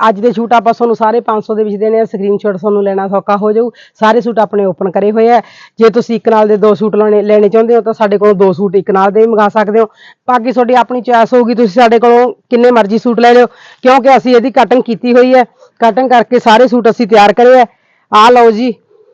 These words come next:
ਇਹਦਾ ਫਲਾਰ ਵੀ ਬਹੁਤ ਪਿਆਰਾ ਹੈ ਤੇ ਆਪਾਂ ਸਾਢੇ ਤਿੰਨ ਮੀਟਰ ਦੇ ਵਿੱਚ ਤੁਹਾਨੂੰ ਸੂਟ ਦਿਆਂਗੇ ਸਰਪਲਸ ਵਾਲਾ। ਇਹਦਾ ਜਿਹੜਾ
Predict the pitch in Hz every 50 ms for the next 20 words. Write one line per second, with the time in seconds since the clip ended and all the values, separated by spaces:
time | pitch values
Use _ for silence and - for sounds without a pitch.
0 | _ _ _ _ _ _ _ _ _ _ _ - 240 226 262 277 - 269 247 226
1 | 226 226 233 247 269 214 214 226 240 262 233 208 - 247 226 226 226 226 214 180
2 | _ _ _ _ _ _ _ _ _ _ _ _ _ _ _ _ _ _ _ _
3 | _ _ _ - 233 233 226 214 - 233 233 233 226 220 - - _ _ _ _
4 | - - - 208 202 196 254 262 208 254 262 247 240 226 208 226 226 226 226 208
5 | - - 240 226 220 190 226 214 202 190 214 214 214 220 226 233 233 - 233 214
6 | 208 202 220 214 208 202 - 214 208 208 208 208 190 - _ _ _ _ _ _
7 | _ - 214 208 202 247 254 247 240 233 247 240 240 233 226 214